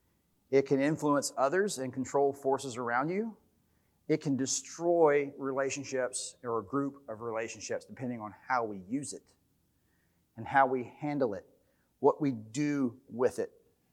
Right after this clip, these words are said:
A tongue under control is a marker of spiritual maturity. A tongue under control is a great tool that can set the direction of your life, steward the resources around you, or destroy.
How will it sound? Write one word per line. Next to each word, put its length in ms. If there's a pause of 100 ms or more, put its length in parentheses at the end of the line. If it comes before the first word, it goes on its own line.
(1600)
A 120
tongue 340
under 140
control 520
is 120
a 120
marker 500
of 80
spiritual 480
maturity. 540 (1200)
A 100
tongue 380
under 220
control 680
is 100
a 100
great 640
tool 580 (360)
that 120
can 140
set 260
the 80
direction 480
of 60
your 120
life, 540 (240)
steward 360
the 80
resources 520
around 360
you, 260 (280)
or 200
destroy. 760